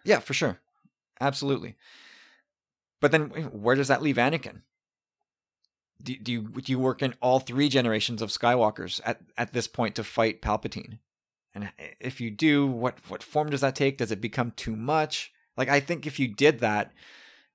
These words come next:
even if you, I, I think even if you brought Luke back to, to fight alongside Kylo and or Rey, uh, to, to face Palpatine in some respect,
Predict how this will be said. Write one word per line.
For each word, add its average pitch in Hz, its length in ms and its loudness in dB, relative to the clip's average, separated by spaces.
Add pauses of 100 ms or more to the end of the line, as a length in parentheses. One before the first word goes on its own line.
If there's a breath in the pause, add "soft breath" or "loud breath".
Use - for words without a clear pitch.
(160)
even 226 160 2
if 247 100 -2
you, 165 60 4
I, 139 100 0 (220)
I 135 80 -6
think 214 200 -2
even 180 140 2
if 147 100 -2
you 139 80 2
brought 123 280 4
Luke 120 340 -2
back 104 300 0 (1120 loud breath)
to, 120 260 2
to 101 120 -4
fight 135 500 -2 (1160)
alongside 127 600 2
Kylo 123 460 2
and 117 240 0
or 117 240 0
Rey, 117 400 2 (800 soft breath)
uh, 92 260 -10
to, - 100 -12
to - 200 -10
face 135 240 0
Palpatine 143 500 -4
in 143 80 -2
some 143 260 -2
respect, 156 480 -2